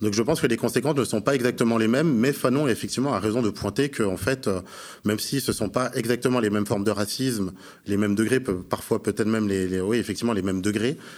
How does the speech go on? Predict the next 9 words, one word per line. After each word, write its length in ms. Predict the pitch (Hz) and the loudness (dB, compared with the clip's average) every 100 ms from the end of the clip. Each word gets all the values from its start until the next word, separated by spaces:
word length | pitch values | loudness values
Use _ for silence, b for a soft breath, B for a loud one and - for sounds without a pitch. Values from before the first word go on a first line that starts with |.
| B | B
eh 80 | 107 | -4
ben, 320 | 98 123 123 | 0 2 2
euh, 60 | 101 | 2
la 140 | 98 | 0
France, 400 | 98 - 131 - 120 | -2 -2 -2 -2 0
euh, 300 | 95 92 92 | 0 0 0
connaît 280 | - 120 | 0 2
le 100 | 123 | 2
racisme 580 | 95 95 - 139 131 98 | 2 0 -2 -2 -2 -4